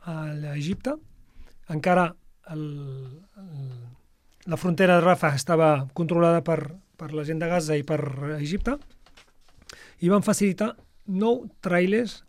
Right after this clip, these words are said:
amb material de tot tipus. Però van trigar tres setmanes, pràcticament, i amb unes dificultats per part de l'exèrcit d'Egipte,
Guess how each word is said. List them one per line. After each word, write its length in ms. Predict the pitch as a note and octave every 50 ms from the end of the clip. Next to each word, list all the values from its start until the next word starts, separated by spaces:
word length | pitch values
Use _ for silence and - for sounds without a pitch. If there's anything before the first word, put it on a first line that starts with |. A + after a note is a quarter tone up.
| - - F#3
amb 120 | E3+ D#3+ D#3
material 400 | D3+ C#3 E3+ D#3 D#3 D#3+ F3 E3
de 80 | D#3+ D#3+ D#3
tot 100 | D#3+ D3+ -
tipus. 440 | - D3 C3+ - C#3 A#2+ - - - _ _ - _ - - - - - - - - - - - - _ _ _ -
Però 160 | F3+ F3+ F3+ F#3+
van 160 | A3+ A#3+ -
trigar 300 | - A3 A3 A#3+ B3+ - G#3+ F3+ - _ -
tres 400 | G#3 G#3 A#3 B3 G3+ - - - _ _ _
setmanes, 600 | - - - F3 D#3+ D#3+ D#3 D3 C#3 C3 B2+ - -
pràcticament, 720 | - D3+ C3 - - C#3+ - E3 D3+ F3 A3 B3+ C#4+ D#4 D#4 - _ _ _ -
i 80 | G3 F3
amb 120 | F3+ G3 A#3
unes 180 | C4 C4 G3+
dificultats 760 | F3 G#3+ - - A3 F3+ - G3+ F3+ - - D#3+ D3+ C3+ - -
per 140 | - E3+ D#3
part 240 | - - G#3+ A3 G#3
de 80 | G3+ G3
l'exèrcit 560 | F#3+ F3 C#3+ C3+ G#3 G#3 F#3 - - F3+ D3
d'Egipte, 540 | E3 D#3+ D3+ D#3 G3+ G#3 - - - B3